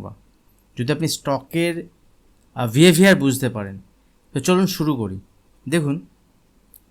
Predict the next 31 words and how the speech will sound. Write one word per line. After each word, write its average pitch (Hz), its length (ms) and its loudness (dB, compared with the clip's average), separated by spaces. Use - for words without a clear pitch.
বাজেটের 156 460 2
দিন 185 100 2
মোটামুটি 160 320 2
বাজেট 135 220 4
শুরু 151 200 -4
হয় 127 140 2
করা 110 200 -4
সাড়ে 135 200 -2
দশটা, 139 280 -4
এগারোটা, 120 300 -4
এগারোটার 156 340 2
সময় 156 180 -2
ধরুন 151 220 -6
বাজেট 110 180 -4
স্টার্ট 101 280 -10
হয়। 95 120 -10
এবারে 143 200 4
বাজেট 139 260 4
স্টার্ট 131 300 0
হবে 156 140 0
এগারোটা 120 400 0
থেকে, 101 160 -6
এ-, 117 80 -10
ইলেভেন 123 300 0
এ 107 120 -4
এম। 92 80 -10
এবার 175 140 6
বাজেট 131 260 6
শুরু 165 260 2
হওয়ার 165 200 8
আগে 123 240 4